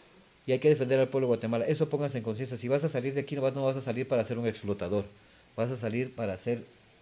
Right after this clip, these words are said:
eh, un eje que va a servir para el desarrollo de nuestro país y del pueblo. Ese es un mensaje bonito para ustedes, muchachos.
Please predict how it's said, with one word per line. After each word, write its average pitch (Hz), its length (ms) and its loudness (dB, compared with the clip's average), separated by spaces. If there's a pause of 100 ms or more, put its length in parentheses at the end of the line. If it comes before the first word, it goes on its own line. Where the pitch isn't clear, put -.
eh, 101 440 -2
un 147 220 0
eje 123 380 0 (440)
que 113 80 -6
va 104 100 2
a 113 40 0
servir 123 280 -2
para 117 180 2
el 101 60 0
desarrollo 104 500 0
de 113 120 2
nuestro 98 300 -4
país 107 320 -2
y - 20 -2
del 95 140 0
pueblo. 87 200 -8 (300)
Ese 147 220 0
es 120 80 -10
un 123 200 -6
mensaje 107 260 -6
bonito 101 280 -6
para 95 160 -10
ustedes, 90 240 -16
muchachos. 82 220 -20